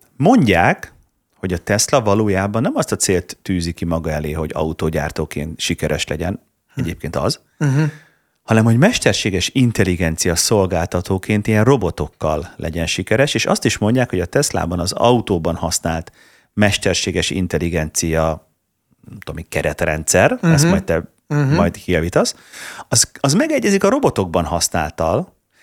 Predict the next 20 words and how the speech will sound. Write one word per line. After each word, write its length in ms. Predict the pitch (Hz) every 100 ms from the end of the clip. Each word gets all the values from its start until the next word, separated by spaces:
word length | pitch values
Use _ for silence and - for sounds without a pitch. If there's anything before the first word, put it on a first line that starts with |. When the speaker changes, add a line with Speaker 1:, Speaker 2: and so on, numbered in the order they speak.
| -
Speaker 1:
tehát 160 | 110
valójában 840 | - 127 127 117 113 120 120 - _
itt, 320 | 123 - - -
itt 200 | 120 - _ _ -
mind 180 | 156 127
a 40 |
kettő 320 | 123 117 131
ugyanaz 600 | 175 147 123 90 87 113 -
a 60 | - _
téma, 280 | - 87 92
ugyanaz 380 | 139 120 92 -
a 20 |
tematika. 640 | - 78 76 - 82 131
Speaker 2:
Összeérnek 420 | 165 - 147 139
a 60 | 143
szálak. 440 | 143 139 147 151 - -
Speaker 1:
És 160 | 151 160
hogy 120 | 135
a, 40 | 127
Speaker 2:
Bizony. 160 | -